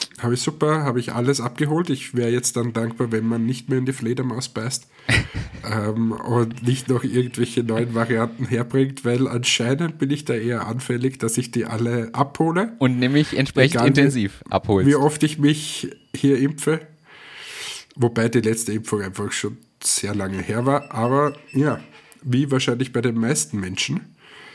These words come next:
Speaker 1: Und ja, jetzt habe ich's ausgefasst und danke, dass es mal wieder kein so milder Verlauf ist.
Speaker 2: Ja, es tut mir leid für dich. Äh, weiterhin gute Besserung. Wie gesagt, aber ich finde, es ist schon besser als vor ein paar Tagen.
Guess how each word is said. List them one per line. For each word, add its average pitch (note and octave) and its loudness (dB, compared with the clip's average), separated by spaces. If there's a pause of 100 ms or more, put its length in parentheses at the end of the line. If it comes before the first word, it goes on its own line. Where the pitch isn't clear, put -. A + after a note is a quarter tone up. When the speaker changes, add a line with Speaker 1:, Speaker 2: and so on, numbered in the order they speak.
(320)
Speaker 1:
Und C#3+ 0
ja, F3 4
jetzt - -4
habe A#2+ 2
ich's B2 -2
ausgefasst - 0
und D#3+ -4 (500)
danke, D#3+ -2 (500)
dass B2+ -2
es C3+ 0
mal B2 0
wieder B2+ 0
kein A#2 -4
so A2+ -2
milder A2+ 0
Verlauf - -6
ist. - -18 (960)
Speaker 2:
Ja, A2 4
es A#2+ -2
tut C3+ -2
mir B2 4
leid G#2+ 6
für B2+ 0
dich. - -6
Äh, A2 0
weiterhin G#2+ 2
gute G2+ -6
Besserung. B2 2
Wie B2+ 4
gesagt, A#2+ 2
aber A2+ 6 (260)
ich A#2+ -8
finde, D#3+ 4 (400)
es C3 2
ist C#3+ 2
schon - 2
besser C#3 6
als B2+ 4
vor A#2 0
ein A#2+ 0
paar A#2 2
Tagen. F#2 2